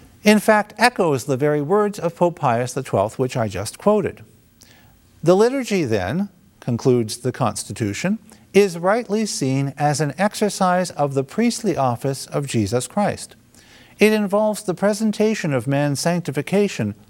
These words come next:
under the guise of signs perceptible by the senses, and its accomplishment in ways appropriate to each of these signs. In it, full public worship is performed by the mystical body of Jesus Christ,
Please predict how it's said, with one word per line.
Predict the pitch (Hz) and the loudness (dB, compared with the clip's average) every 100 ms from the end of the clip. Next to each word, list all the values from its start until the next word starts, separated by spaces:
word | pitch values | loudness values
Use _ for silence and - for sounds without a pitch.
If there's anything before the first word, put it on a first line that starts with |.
| - | -2
under | 196 196 | 0 0
the | 190 | 2
guise | 127 120 117 117 | 4 2 2 -2
of | 123 | -6
signs | - 170 160 160 170 - | -4 -2 0 0 -2 -6
perceptible | - 139 - 208 - 127 123 120 | -6 -4 -2 -4 -2 0 0 0
by | 120 120 | -2 -2
the | 120 | -4
senses, | - 139 131 170 185 190 - - - - - | -4 -4 -2 -2 -4 -6 -16 -20 -20 -20 0
and | 190 190 | 2 2
its | 180 | -2
accomplishment | 175 - 220 220 156 127 123 113 - | -6 0 2 2 -2 -2 -4 -4 -2
in | 143 131 | -2 0
ways | 139 143 147 | 0 0 -4
appropriate | 143 208 208 - 104 - | 0 0 0 0 -2 -2
to | 127 156 | -4 -2
each | 165 - | -2 -2
of | 127 113 | -4 -2
these | 117 117 | -2 -2
signs. | 135 120 90 98 - - _ _ _ _ - _ _ - | 0 0 -2 -10 -16 -20 _ _ _ _ -20 _ _ 2
In | 220 135 | 4 4
it, | 92 - - _ _ - | -2 -8 -20 _ _ -10
full | - 202 190 196 214 - _ _ _ | 2 4 4 2 -4 -14 _ _ _
public | - 165 151 175 - | 4 4 4 -4 -2
worship | 123 113 123 113 - - | -2 -2 -4 -4 -10 -4
is | 135 | -4
performed | - 127 123 190 190 196 - | -2 -4 0 0 2 0 0
by | 120 | 0
the | 113 | 2
mystical | 127 202 - 175 196 | 0 -2 -2 -2 0
body | 147 117 113 120 113 - | 2 2 0 -2 -6 -8
of | 123 | -6
Jesus | 127 110 120 120 | -2 -2 -2 -4
Christ, | - 117 98 - | 0 0 -2 -12